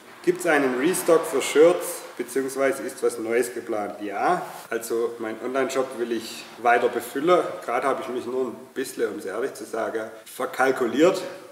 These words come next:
weil ich dachte, jeder findet es toll, einen Pulli mit einer Vespa drauf zu haben. Jetzt habe ich hier ganz viele Pullis. Ganz viele sind's nicht mehr, also sie verkaufen sich schon, aber die müssen sich jetzt erstmal abverkaufen, weil ich eben das Budget, das ich dort habe, dann wieder reinvestiere für die nächste Sache.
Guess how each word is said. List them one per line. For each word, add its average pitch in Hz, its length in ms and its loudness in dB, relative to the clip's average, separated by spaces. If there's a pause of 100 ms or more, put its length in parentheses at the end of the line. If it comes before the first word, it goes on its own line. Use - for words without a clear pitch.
weil 120 140 0
ich 120 120 0
dachte, 123 480 0 (460)
jeder 131 300 -2
findet 117 320 -4
es - 80 -14
toll, 113 180 -4
einen 117 120 -2
Pulli 123 240 -2
mit 117 120 -6
einer 104 100 -10
Vespa 120 300 -4
drauf 127 300 -4
zu 127 100 -4
haben. 117 220 -2 (140)
Jetzt - 100 -16
habe 107 140 -6
ich 107 40 -12
hier 110 120 -4
ganz 107 220 -8
viele 104 180 -6
Pullis. 131 480 -4 (140)
Ganz 113 160 -6
viele 135 200 0
sind's 117 220 -4
nicht 160 100 6
mehr, 170 140 12
also 127 140 6
sie 120 160 -2 (380)
verkaufen 151 380 8
sich 143 120 0
schon, 175 220 8
aber 139 180 6
die 151 140 6
müssen 165 200 6
sich 139 120 -6
jetzt 135 180 2
erstmal 123 300 0
abverkaufen, 143 720 6
weil 127 200 2
ich - 200 -8
eben 117 180 0 (340)
das 131 180 0
Budget, 123 500 -2
das 117 160 -2
ich - 100 -16
dort 117 240 0
habe, 123 280 -6
dann 110 200 -6
wieder 120 180 0
reinvestiere 117 720 -4
für 110 80 -8
die 107 100 -8
nächste 107 320 -8
Sache. 98 300 -12